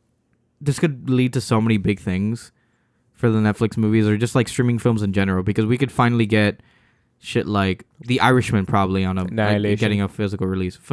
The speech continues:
Speaker 1: Annihilation is a physical release.
Speaker 2: Yeah, but it, well, yeah,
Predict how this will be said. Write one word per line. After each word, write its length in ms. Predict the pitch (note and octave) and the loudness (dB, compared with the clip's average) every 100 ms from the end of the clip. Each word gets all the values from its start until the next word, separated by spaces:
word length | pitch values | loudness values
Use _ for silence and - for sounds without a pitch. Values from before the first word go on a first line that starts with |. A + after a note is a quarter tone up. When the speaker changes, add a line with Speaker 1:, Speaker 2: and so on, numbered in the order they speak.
| - | 0
Speaker 1:
Annihilation 580 | C3+ C#3+ D3 D3 C#3+ C#3 | 2 2 2 0 0 -4
is 140 | C#3 | -2
a 80 | A2+ | -2
physical 340 | - G2+ G2 | -2 -4 -4
release. 340 | F#2 F2+ F2+ - _ _ _ _ _ - _ _ | -4 -4 -10 -18 _ _ _ _ _ -20 _ _
Speaker 2:
Yeah, 220 | D3+ D#3+ | 0 2
but 140 | B2 A#2+ | 4 2
it, 280 | A#2+ A#2+ - - A#2+ A2 | 2 -2 -6 -18 -16 -12
well, 300 | C#3+ C#3 B2+ - | -2 0 0 -6
yeah, 180 | B2 G2+ | -10 -10